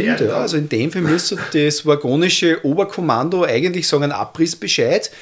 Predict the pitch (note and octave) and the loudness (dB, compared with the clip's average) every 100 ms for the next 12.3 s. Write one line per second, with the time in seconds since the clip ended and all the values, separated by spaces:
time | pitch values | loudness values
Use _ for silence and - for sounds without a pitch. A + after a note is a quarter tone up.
0 | - _ - C#3+ D#3 D3+ D3 D#3+ C#3+ E3 | -20 _ -6 -2 2 2 0 -2 -4 0
1 | D#3 - - C#3+ - C#3 D3+ G#2 A#2+ E3+ | 0 0 -2 -4 -2 0 2 2 0 2
2 | C#3 C#3 C3 A#2 F#2+ C#3 F#3+ F#3+ E3+ C3 | 0 0 -2 -4 -2 0 0 0 2 2
3 | F3+ G#3 - - - - D3+ D#3+ D#3+ - | 2 -2 -8 -20 -20 -4 0 2 0 -6
4 | D3 D3 D3 D3 E3 A#2+ E3 C#3 G#2+ C#3+ | -2 2 2 0 2 2 2 0 2 2
5 | - G#3+ G#3 A#3 - _ _ - A#2 C3+ | 0 -4 -4 -6 -8 _ _ -4 0 0
6 | D#3 - D#3 F3 F3 F3 E3 F3 F3 E3+ | 0 0 0 2 0 0 -2 -2 -4 0
7 | D3 D#3+ D#3 F#3 F#3+ E3 D#3+ D#3+ D3 C#3+ | 0 2 2 2 2 2 2 2 2 2
8 | C#3 D#3 D#3+ B2+ E3 E3 C3+ D3 D3 C#3+ | 2 2 0 0 2 2 2 2 2 0
9 | D3+ C3 D3 F#3+ A#3 F#3 D#3+ F3 D3+ D3 | 0 0 0 -2 -6 0 0 2 0 0
10 | D3+ D#3+ D3+ D3 D3+ E3 D3 C3+ C3 D#3+ | 0 -4 0 2 2 0 -2 -2 -2 -2
11 | D3 C#3 C#3+ C#3 A#2+ - G#2 A2+ D#3+ C3 | 0 2 2 2 0 0 -2 -2 0 0
12 | C#3+ E3 | 0 -2